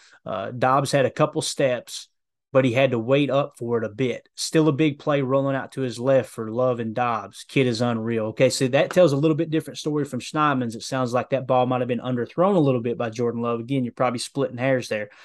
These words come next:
but the one consistent, Romeo Doubs, keeps on flashing. Um,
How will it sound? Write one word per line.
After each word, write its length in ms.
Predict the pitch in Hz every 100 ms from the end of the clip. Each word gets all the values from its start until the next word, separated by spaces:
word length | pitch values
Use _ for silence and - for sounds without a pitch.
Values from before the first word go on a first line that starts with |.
| - _
but 300 | 113 123 117
the 80 | 117
one 260 | 110 135 143
consistent, 580 | 147 135 170 143 113 123
Romeo 340 | 131 131 123
Doubs, 460 | 131 131 120 - - _
keeps 280 | 151 143 127
on 160 | 123
flashing. 580 | 117 120 110 101 69 - - - - _ -
Um, 480 | 120 113 110 113